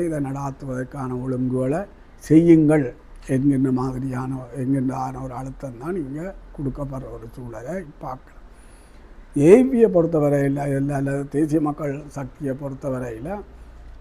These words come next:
ஆ, அதை, அதுக்கு முன்னமாக இந்த தாய் கட்சியான ஜேஏபியை பொறுத்தவரையிலே அவர்கள், ஆ, இலங்கை இந்திய ஒப்பந்தத்துக்கும் மாகாண சபை முறைக்கும் எதிரானவர்கள். அது தேர்தல் வருகின்ற போது அதில் போட்டியிட்டார்களே தவிர அதுக்கு எதிரானவர்கள்.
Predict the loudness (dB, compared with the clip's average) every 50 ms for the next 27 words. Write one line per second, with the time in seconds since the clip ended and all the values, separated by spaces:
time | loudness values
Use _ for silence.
0 | -20 -12 -6 -4 -2 0 0 0 -2 -2 -4 -6 -8 -6 -4 2 4 4 4 4
1 | 2 0 2 2 2 4 4 4 6 6 6 4 4 4 4 2 0 0 0 0
2 | 0 2 2 0 -2 -2 -2 -2 -2 0 0 -2 0 2 2 4 4 2 2 0
3 | -2 -4 -4 -6 -8 -8 -8 -8 -8 -8 -8 -8 -10 -8 -6 -6 -4 -4 -6 -4
4 | -4 -6 -6 -4 -4 -2 -2 -2 -2 -2 -4 -8 -8 -12 -18 -20 -20 -20 -20 -20
5 | -20 -20 -12 -6 -4 -2 0 0 -2 -2 -4 0 2 2 4 4 4 4 2 2
6 | 0 0 0 0 0 0 0 0 -2 -2 -2 -2 -4 -4 -4 -4 -6 -6 -6 -6
7 | -4 -4 -2 -2 -2 -2 -4 -4 -4 -6 -6 -4 -6 -6 -6 -6 -8 -10 -10 -10
8 | -10 -8 -6 -6 -8 -8 -10 -12 -16 -16 -20 -20 -20 -20 -20 -20 -20 -20 -20 -20
9 | -20 -20 -20 _ -20 -20 -20 -20 -20 -20 -20 -20 -14 -10 -10 -6 -2 0 2 4
10 | 4 4 4 4 2 2 2 0 0 0 0 0 0 0 0 -2 -2 -2 -4 -4
11 | -4 -6 -6 -4 -6 -6 -6 -6 -6 -8 -8 -8 -8 -10 -10 -10 -10 -10 -10 -8
12 | -6 -6 -6 -6 -8 -12 -10 -10 -10 -10 -8 -10 -10 -12 -12 -12 -16 -16 -18 -20
13 | -20 -20